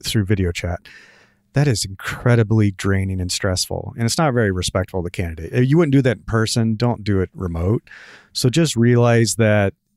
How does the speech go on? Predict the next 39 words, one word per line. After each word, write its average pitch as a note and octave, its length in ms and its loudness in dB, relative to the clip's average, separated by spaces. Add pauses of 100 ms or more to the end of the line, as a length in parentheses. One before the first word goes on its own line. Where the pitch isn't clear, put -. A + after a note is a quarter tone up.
it's B2 200 -4
gonna C3 240 0
be A#2+ 160 2
hard A2+ 300 0
enough. F#2+ 440 -2
You G#2 60 -2
need A2 140 0
to G#2+ 60 -4
give A#2 160 0
people A2 280 0
breaks. G2 760 -2
And G2+ 220 -2
so - 160 0
you G#2+ 180 2
should F3 320 0
really C3 220 4
think A#2 280 -2
of A#2 80 0
it G#2 60 2
as G2+ 240 0
how, B2 360 -2
as G#2 160 -2
Trip - 220 -4
was G2 140 -4
saying, F#2 360 -2 (500)
how B2+ 240 -2
can D3 160 -2
we B2 160 4
minimally G#2 580 2
interview G2+ 360 0
this F#2+ 120 -2
candidate F#2+ 540 -4
to G#2+ 100 -4
get G#2 160 -2
the G#2+ 100 -2
information F#2+ 480 -4
that F2+ 100 -8
we F#2+ 100 -6
need? F2 400 -4